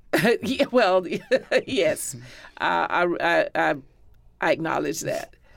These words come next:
But they expect us. Even my, my mother's father, and he was one of those. He was,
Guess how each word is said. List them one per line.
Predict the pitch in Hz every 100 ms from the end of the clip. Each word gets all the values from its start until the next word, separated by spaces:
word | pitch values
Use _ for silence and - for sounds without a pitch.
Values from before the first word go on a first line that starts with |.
| 98 -
But | 175 156 - - -
they | 160 202 196
expect | - - 202 - 156
us. | 151 147 - -
Even | 220 208 214
my, | 190 170 156 156 156 - _ _ _ -
my | 170 170 165 156 160
mother's | 160 175 226 214 190
father, | - 156 147 127 - - - - _ _ _ _ - -
and | 156 160
he | 190 254
was | 190 180 160
one | 165 160
of | 151
those. | 156 147 147 170
He | 214
was, | 175 151 135 -